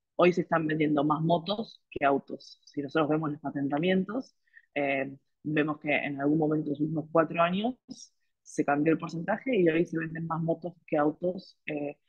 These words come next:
por distintas razones. Eh, la com-, acá hay mucha complejidad macroeconómica también, eh, pero bueno, el usuario de moto es un usuario, eh, creciente, eh, con grandes externalidades asociadas a la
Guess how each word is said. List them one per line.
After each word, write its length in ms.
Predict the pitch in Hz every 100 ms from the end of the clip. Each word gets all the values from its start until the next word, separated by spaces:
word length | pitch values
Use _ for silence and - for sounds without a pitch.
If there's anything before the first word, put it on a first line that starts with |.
| _ -
por 120 | 156
distintas 360 | 143 202 190 160
razones. 500 | 160 185 180 214 - _ _ _
Eh, 380 | 160 151 151 143 147 - _ _ _ _ _
la 160 | 147 143
com-, 200 | 151 -
acá 240 | 143 -
hay 80 | 160
mucha 280 | 160 170 170
complejidad 540 | 156 151 147 160 156
macroeconómica 800 | 156 151 156 156 160 156 156 156
también, 460 | 156 170 180 214 240 _ _ _ _
eh, 680 | 165 156 147 147 143 139 147 - -
pero 200 | 151 147
bueno, 240 | 147 139
el 120 | 151
usuario 440 | 151 156 165 170 160
de 80 |
moto 360 | 165 175 170 185
es 160 | 180 -
un 100 | 156
usuario, 840 | 143 156 151 160 156 147 147 147 _ _ -
eh, 400 | 151 139 135 135 -
creciente, 880 | - 135 - 190 185 190 214 240 - _ _ -
eh, 420 | 156 147 147 143 - _ _ -
con 280 | 147 143
grandes 380 | 147 156 156 151
externalidades 800 | 151 - 147 139 143 156 156 151
asociadas 600 | 139 131 151 147 147 -
a 120 | 147 143
la 440 | 143 135 135